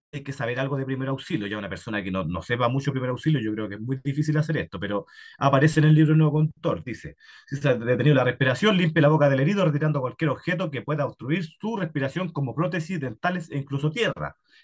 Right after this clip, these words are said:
Libere su cuello de ropa y elementos que pudieran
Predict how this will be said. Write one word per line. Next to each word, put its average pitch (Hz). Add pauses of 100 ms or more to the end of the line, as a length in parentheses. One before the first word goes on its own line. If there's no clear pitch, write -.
Libere 160
su 156
cuello 190 (1120)
de 139
ropa 190
y 156
elementos 165
que 156
pudieran 165